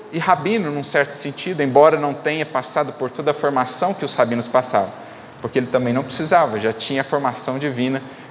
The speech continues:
de bilhões de anos de evolução e o pleno conhecimento da lei. Mas, naquele contexto, aquele rabino tinha também discípulas e permitia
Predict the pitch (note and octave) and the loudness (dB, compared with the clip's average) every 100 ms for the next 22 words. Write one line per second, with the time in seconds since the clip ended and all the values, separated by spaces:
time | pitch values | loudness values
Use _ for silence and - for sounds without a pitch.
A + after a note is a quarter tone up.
0 | - A2+ C3 B2 C#3+ D3 B2 B2 B2 A#2+ | -8 -4 0 2 4 4 2 2 2 2
1 | C3+ D3+ E3+ - D#3 A#2 - - - - | 0 0 -2 0 2 2 -2 -14 -18 -4
2 | B2 - A#2 A#2 C#3+ B2 B2 B2+ A#2 C3 | -4 2 2 2 0 -2 -2 -2 -4 2
3 | D#3+ E3+ D#3 A2+ - - - - - - | 2 4 2 0 -10 -16 -18 -18 -20 -20
4 | - D3 D#3 E3 - - - - - C#3+ | -12 2 2 4 2 0 -6 -14 -6 -2
5 | C#3+ A3 A3+ G#3+ F3+ F3 G3+ - D3+ - | 4 4 4 2 0 2 2 2 -2 -2
6 | F3+ F3+ D#3+ C#3 D3+ D3+ - - C#3+ C3+ | -4 -4 -4 -4 -6 -10 -10 -6 -6 -2
7 | B2 A2 B2 C3 - C#3 D3 B2+ A#2+ - | -2 0 -2 0 0 -2 -2 -4 -4 -6
8 | - - - D3+ F#3 F3 E3 - G3 A3 | -10 -12 -6 4 6 6 4 -2 0 4
9 | A#3+ A#3 | 4 2